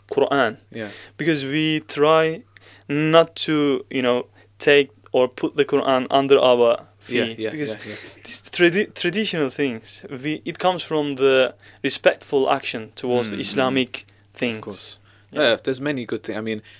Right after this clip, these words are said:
Speaker 2: that's the thing with tradition or culture, is that it is not necessarily it's from the Sunnah, but it's a good thing. It's a nice thing. You're sh-, showing respect.
Speaker 1: Sure.
Speaker 2: You're showing honor towards something. And, and it was, uh, that's why I think that video, everyone was interested.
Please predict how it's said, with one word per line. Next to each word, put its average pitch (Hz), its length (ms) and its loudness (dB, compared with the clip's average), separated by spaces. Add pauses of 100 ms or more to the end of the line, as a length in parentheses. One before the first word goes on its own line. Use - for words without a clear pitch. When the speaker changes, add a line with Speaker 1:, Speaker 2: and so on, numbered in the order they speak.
(100)
Speaker 2:
that's 117 180 -4
the - 60 -8
thing 127 180 -8
with 104 300 -6
tradition 107 540 -6
or 98 80 -10
culture, 107 500 -8
is 95 260 -12
that 95 240 -4 (580)
it 107 100 -8 (100)
is 110 120 -10 (180)
not 131 320 -8
necessarily 131 880 2
it's - 200 0
from 104 440 -2 (240)
the 107 100 -2
Sunnah, 104 640 -6
but 113 160 0
it's 110 160 -4
a 110 60 -2
good 120 280 -4
thing. 92 380 -10
It's - 160 -14
a 98 60 -8
nice 107 420 -4
thing. 95 220 -10
You're 92 200 -8
sh-, - 120 -20
showing 104 300 -6
respect. 107 640 -2
Speaker 1:
Sure. - 200 -4
Speaker 2:
You're 127 60 2
showing 107 260 -4
honor 107 340 -2 (320)
towards 107 280 0
something. 95 200 -12
And, 110 180 -8
and 117 160 -4
it 131 40 -4
was, 123 340 -4
uh, 107 60 -2
that's 123 320 -2
why 117 260 2
I 101 60 -4
think 101 280 -12 (440)
that 107 160 -4
video, 113 260 -4
everyone 117 240 -4
was 107 100 -10
interested. - 560 -14